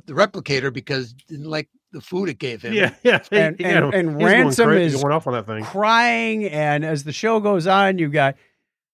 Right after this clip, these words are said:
Speaker 3: people partying in their underwear and just, it was, it was going from crazy to crazier. And, uh, they, they, they couldn't figure it out. And they thought it was these three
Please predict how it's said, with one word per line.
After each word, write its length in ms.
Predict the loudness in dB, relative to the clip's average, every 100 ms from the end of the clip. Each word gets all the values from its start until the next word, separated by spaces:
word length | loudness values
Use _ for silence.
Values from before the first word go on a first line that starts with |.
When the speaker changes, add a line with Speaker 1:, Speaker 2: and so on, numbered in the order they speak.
| _
Speaker 3:
people 500 | -4 -2 2 0 0 -8 _ _
partying 540 | -20 -2 2 2 2 0
in 80 | 0
their 160 | 0
underwear 760 | 0 2 2 2 4 4 2 2
and 300 | 2 2 2 0
just, 280 | -2 -2
it 340 | -8 -8 -2 0
was, 320 | 0 -2 -4
it 140 | -8
was 200 | -6 -6
going 300 | -4 -4 -4
from 200 | -6 -8
crazy 340 | -4 -2 0 -2
to 60 | -4
crazier. 800 | -2 -2 0 2 2 4 2 -2 _ _ _ _ _ _ _
And, 440 | 0 4 6 4 4
uh, 300 | 4 6 4 -2 _ _ _ _ _ _ _ _
they, 260 | -2 0 0
they, 200 | -2 -2
they 120 | -2
couldn't 200 | 0 0
figure 160 | 0 2
it 40 |
out. 120 | 2 2
And 80 |
they 60 | 0
thought 280 | 2 2 2
it 60 | 0
was 140 | -4
these 180 | -4 -6
three 540 | -8 -4 -2 -2 -4